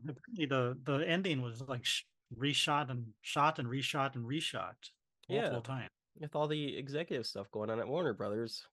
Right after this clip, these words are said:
Speaker 2: uh, because of David Zaslav. <laughs> Thank you, David Zaslav.
Speaker 1: Well, the, the final ending of, uh, Clooney and Miller was shot in January of this year.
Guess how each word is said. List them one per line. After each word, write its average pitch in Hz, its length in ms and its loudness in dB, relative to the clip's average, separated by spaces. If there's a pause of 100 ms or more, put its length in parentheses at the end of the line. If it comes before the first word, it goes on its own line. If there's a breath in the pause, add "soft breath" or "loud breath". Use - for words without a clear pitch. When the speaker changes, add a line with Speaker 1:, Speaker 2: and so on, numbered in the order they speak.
(240)
Speaker 2:
uh, 120 160 4
because 123 280 0
of 120 140 -4
David 127 280 2
Zaslav. 131 600 0 (560)
<laughs> - 460 -16
Thank 359 240 6
you, 90 100 -4
David 85 400 -8
Zaslav. 123 560 2 (680)
Speaker 1:
Well, 160 100 -4
the, 156 180 -4
the 139 120 -6
final 175 340 6
ending 165 380 2
of, 131 180 -4
uh, 131 140 2
Clooney 160 340 2
and 131 120 2
Miller 147 260 6
was 120 120 0
shot 139 300 0
in 127 360 -4
January 139 580 2
of 113 180 -4
this 135 260 -4
year. 127 440 -2